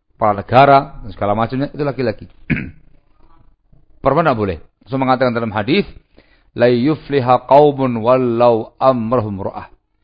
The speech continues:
Tidak akan bahagia, tidak akan sukses suatu kaum yang dipimpin atau melimpahkan urusan kekuasaan mereka kepada kaum laki-laki, ya, pada, pada kaum wanita. Tidak bakal bisa. Juga jabatan sebagai qadhi,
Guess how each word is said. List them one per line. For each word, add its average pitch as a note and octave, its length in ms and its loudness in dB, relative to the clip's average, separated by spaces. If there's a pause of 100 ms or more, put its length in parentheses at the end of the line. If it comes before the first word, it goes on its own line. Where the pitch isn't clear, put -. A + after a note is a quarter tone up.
(1300)
Tidak C4 160 -4
akan F3+ 320 0
bahagia, C#3 560 4
tidak B2 240 -2
akan A#2 80 -4
sukses B2 380 -4 (640)
suatu A#2 320 -6
kaum C3+ 240 2
yang A2+ 80 -6
dipimpin C#3+ 640 -8
atau A#2+ 160 -12
melimpahkan A2 800 -6
urusan A#2+ 480 -2 (400)
kekuasaan B2 560 -4
mereka C3+ 240 0
kepada A#2 240 -2
kaum G#2 160 -2
laki-laki, G#2 400 -2
ya, A#2 80 0
pada, A2+ 160 0
pada A2 240 -4
kaum A2 160 0
wanita. G2 400 -6 (920)
Tidak G2 100 -12
bakal G2+ 240 -4
bisa. - 160 -16 (1800)
Juga A2 240 -4
jabatan B2+ 400 2
sebagai C3+ 320 0
qadhi, C#3+ 480 2